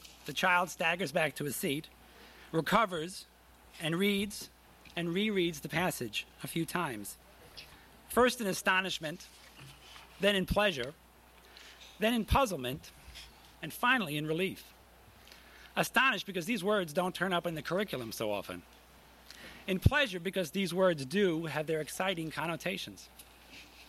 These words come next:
Puzzled because your average second grader hasn't figured all this stuff out. And relieved because it's so reassuring to know that other children think about their bodies and don't quite get it yet either.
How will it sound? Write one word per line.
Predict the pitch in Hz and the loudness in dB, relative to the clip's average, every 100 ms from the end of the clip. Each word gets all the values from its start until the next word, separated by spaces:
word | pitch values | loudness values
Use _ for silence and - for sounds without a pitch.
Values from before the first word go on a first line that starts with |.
| - - - - | -16 -14 -8 6
Puzzled | 269 285 202 190 | 6 6 2 -2
because | 196 185 180 | -2 -2 -2
your | 170 | 2
average | 180 202 190 | 2 2 -2
second | - - - 165 | -2 -4 -4 -2
grader | 175 180 143 151 - | 0 0 0 -4 -6
hasn't | - 190 202 175 | 2 2 2 -4
figured | - 220 185 | -4 -2 0
all | 170 165 | 0 0
this | 156 | -4
stuff | - 175 - | -4 -6 -4
out. | 175 110 - - - - - - - - - - - - - | -4 -4 -8 -18 -20 -20 -20 -20 -20 -20 -20 -20 -20 -20 -8
And | 160 180 | -2 2
relieved | 202 277 233 180 - - - - - | 4 4 4 0 -4 -18 -20 -20 -12
because | 185 185 180 | -8 -6 -6
it's | 165 | -8
so | - 233 | -2 2
reassuring | 240 214 214 - 247 233 127 123 - - - - | 2 2 2 2 2 2 2 -4 -10 -18 -20 -2
to | 202 | 4
know | 214 | 4
that | 208 220 | 6 4
other | 247 | 2
children | 214 208 202 190 | 0 0 0 -2
think | - 208 214 | -2 -2 0
about | 214 208 202 | 2 2 2
their | 202 | 0
bodies | 170 156 165 170 156 - - 143 | 0 0 -2 -4 -6 -18 -14 -8
and | 143 | 2
don't | 180 185 | 4 4
quite | - 190 180 143 | 0 -2 -2 0
get | 190 | 0
it | 175 | 0
yet | 127 135 | -4 -4
either. | 160 131 | -4 -6